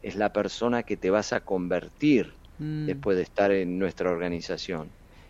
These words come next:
Speaker 1: Y eso es lo que, lo que marca a la gente. La gente que se retira o cambia de empresa todavía habla de la organización,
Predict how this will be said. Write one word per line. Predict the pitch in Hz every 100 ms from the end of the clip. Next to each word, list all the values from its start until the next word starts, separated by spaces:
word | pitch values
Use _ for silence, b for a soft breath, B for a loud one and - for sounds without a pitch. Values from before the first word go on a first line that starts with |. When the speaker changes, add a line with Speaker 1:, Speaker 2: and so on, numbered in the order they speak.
| b -
Speaker 1:
Y | 120 131
eso | 165 - 123
es | 123 135 - -
lo | 117 98 101 -
que, | - 95 92 90 90 - - - 73
lo | 107 113
que | 135
marca | 151 160 -
a | 92
la | 78
gente. | - 78 65 85
La | 90
gente | - 131 120 120 104 87 - -
que | 85
se | -
retira | 87 87 - 127 123 104 87
o |
cambia | - 98 98
de | 90
empresa | 82 113 120 113 - 95 - b b b b - -
todavía | - 127 135 147 139
habla | 120 110
de | 98
la | 90
organización, | 92 87 85 - 87 95 78